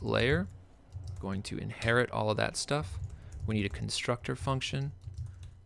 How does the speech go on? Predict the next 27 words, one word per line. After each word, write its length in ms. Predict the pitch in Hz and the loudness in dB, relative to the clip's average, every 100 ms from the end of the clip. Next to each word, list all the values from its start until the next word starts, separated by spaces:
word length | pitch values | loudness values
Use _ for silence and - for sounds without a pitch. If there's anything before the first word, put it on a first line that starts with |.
| - | -6
We 160 | 110 107 | 0 2
need 380 | 101 95 98 - | 2 2 0 0
to, 520 | - 101 95 104 - - | -2 0 0 -2 -4 -6
uh, 120 | 104 104 | -4 2
get 140 | 117 | 4
all 100 | 110 | 6
that 160 | 110 110 | 4 2
stuff 400 | - 113 113 - | 2 0 0 -10
from 300 | - - 98 | -6 -2 0
the 80 | 101 | 2
layer 300 | 104 107 117 | 2 4 2
function. 460 | - 123 - 139 156 _ - - - | 0 -4 -2 -4 -6 _ -20 -14 -6
And 140 | 117 110 | 0 4
then 100 | 110 | 6
we 100 | 110 | 6
need 180 | 107 104 | 4 0
to 80 | - | -2
do 240 | 113 110 | 2 4
anything, 720 | 117 147 - 127 120 117 117 - | 4 2 4 6 6 6 0 -2
um, 480 | 104 104 98 101 - - - - - - - - - | -2 0 0 -2 -6 -18 -20 -20 -20 -20 -20 -20 -14
you 80 | - | -4
know 120 | 110 | 0
what, 200 | 107 - | 0 -2
this 180 | - 123 | -6 -8
is 120 | 104 | -8
gonna 200 | - 101 | -8 -10
be 460 | - - - - - | -8 -8 -8 -10 -12